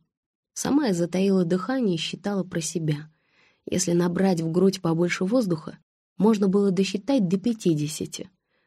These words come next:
Драгон мог задерживать дыхание на две с половиной минуты, а Мари в специальном классе могла не дышать, пока не потеряет сознание.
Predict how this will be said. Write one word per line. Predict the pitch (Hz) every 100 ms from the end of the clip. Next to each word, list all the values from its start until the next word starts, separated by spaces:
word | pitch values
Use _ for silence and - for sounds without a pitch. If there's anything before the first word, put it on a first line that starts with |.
| _
Драгон | 170 269 285 202 196
мог | 220 220
задерживать | 185 190 208 233 190 185 170
дыхание | 196 202 254 226 190
на | 180
две | 175 233
с | 226
половиной | 190 190 202 220 214
минуты, | 214 196 165 156 - - _ _ _ -
а |
Мари | 185 233 294 359 - _ -
в |
специальном | - 220 214 226 214 220
классе | 220 190 165 151 170
могла | 170 196 240
не | 220
дышать, | 208 214 285 277
пока | 160 190
не | 190
потеряет | 185 185 208 233 220
сознание. | 196 180 175 151 151